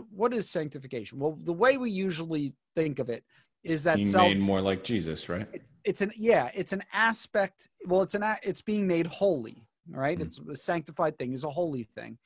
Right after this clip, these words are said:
Speaker 1: And, um, the way we typically use that word is very much derivative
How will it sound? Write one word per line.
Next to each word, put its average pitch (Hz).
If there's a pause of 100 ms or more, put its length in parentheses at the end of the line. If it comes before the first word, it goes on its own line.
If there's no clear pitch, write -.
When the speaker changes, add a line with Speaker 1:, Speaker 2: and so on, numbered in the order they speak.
(500)
Speaker 1:
And, 180 (120)
um, 160 (320)
the 175
way 220
we 202
typically 185
use 170
that 143
word 123 (400)
is 165
very 190
much 220
derivative 156